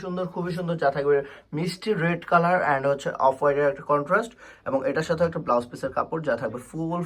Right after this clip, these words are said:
ফ্রি সাইজ। এটা থাকবে হচ্ছে ফুল আঁচলটা, খুবই সুন্দর। এটা হচ্ছে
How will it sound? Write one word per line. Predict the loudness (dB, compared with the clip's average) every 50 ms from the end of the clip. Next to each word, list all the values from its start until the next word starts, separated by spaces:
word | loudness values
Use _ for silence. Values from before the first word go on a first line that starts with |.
| -6 -4
ফ্রি | -4 -4 -2
সাইজ। | -2 -2 -4 -4 -6 -10 -12 -14 -14 -8 -4 -2 0
এটা | 0 2 2 2
থাকবে | 0 0 0 0
হচ্ছে | -2 -2 -2 -4
ফুল | -8 -6 -4 -2 -2 -2 -2 0
আঁচলটা, | 0 -2 -2 -2 -4 -4 -4 -4 -2 -4 -4 -4
খুবই | -4 -4 -4 -2 -2 -2 -2 -2
সুন্দর। | 0 0 0 2 2 0 0
এটা | 0 0 2 2
হচ্ছে | 0 0 -2